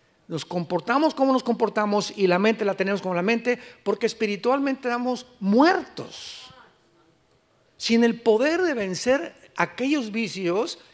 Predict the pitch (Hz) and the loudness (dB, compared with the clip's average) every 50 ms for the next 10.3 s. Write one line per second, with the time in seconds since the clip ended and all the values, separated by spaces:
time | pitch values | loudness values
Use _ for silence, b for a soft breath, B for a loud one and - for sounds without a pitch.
0 | B B B 185 175 175 170 147 - 233 254 269 233 - - 208 208 214 214 214 | B B B -4 -4 -4 -4 -6 -6 -6 -6 -6 -6 -2 0 0 2 2 0 -2
1 | 196 180 165 156 165 156 - 185 196 214 220 226 214 180 - 214 208 285 339 370 | -2 -2 -2 -4 -6 -6 -6 -6 -6 -6 -6 -6 -8 -8 -8 -8 -8 -8 -8 -10
2 | - - 277 - - - _ _ _ _ _ _ _ _ _ _ _ _ _ _ | -12 -14 -16 -16 -18 -20 _ _ _ _ _ _ _ _ _ _ _ _ _ _
3 | _ _ _ _ - 190 233 226 - 240 233 226 190 160 202 208 202 233 262 226 | _ _ _ _ -4 -4 -4 -2 -2 -2 -2 -2 -2 -2 -2 0 0 0 -2 0
4 | 233 226 - 240 233 226 254 208 220 220 214 226 208 202 202 - 202 208 233 - | 0 -2 -2 -2 -6 -4 -4 -4 -4 -4 -4 -4 -4 -2 -2 -2 -2 -2 -4 -4
5 | 214 208 185 185 170 180 165 165 208 - 330 370 392 381 - _ _ _ _ _ | -6 -6 -6 -4 -4 -4 -4 -2 -2 -2 -2 -2 -6 -12 -14 _ _ _ _ _
6 | _ _ _ _ _ _ _ _ _ _ - - - 208 214 226 233 240 277 302 | _ _ _ _ _ _ _ _ _ _ -20 -12 -10 -8 -8 -8 -6 -6 -4 -4
7 | 320 349 302 262 202 - - _ _ _ _ _ _ _ _ _ _ _ _ _ | -4 -4 -6 -8 -8 -10 -16 _ _ _ _ _ _ _ _ _ _ _ _ _
8 | _ _ _ - 185 285 269 302 277 277 247 220 202 208 247 285 359 427 440 349 | _ _ _ -6 -6 -4 -2 0 2 2 2 2 2 0 0 -2 -2 -4 -8 -10
9 | - 330 294 214 202 170 214 196 190 190 180 233 226 - - 220 190 208 254 302 | -14 -12 -10 -8 -8 -6 -6 -6 -6 -6 -8 -8 -8 -8 -8 -8 -8 -8 -8 -8
10 | 285 208 135 - - | -8 -8 -10 -12 -14